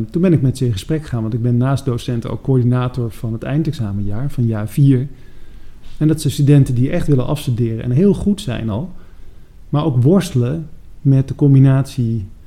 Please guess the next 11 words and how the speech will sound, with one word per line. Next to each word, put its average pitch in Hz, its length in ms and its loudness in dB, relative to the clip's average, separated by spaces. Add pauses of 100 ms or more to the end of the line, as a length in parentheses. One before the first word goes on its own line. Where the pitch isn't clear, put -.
(520)
ja, 123 400 0
voor 127 220 2
zichzelf 127 380 -4
zorgen, 160 520 -2 (720)
eh, 117 360 0
en 131 120 2
hun 120 140 2
leven 147 280 2
bij 123 120 0
elkaar 117 580 -4
verdienen. 123 480 0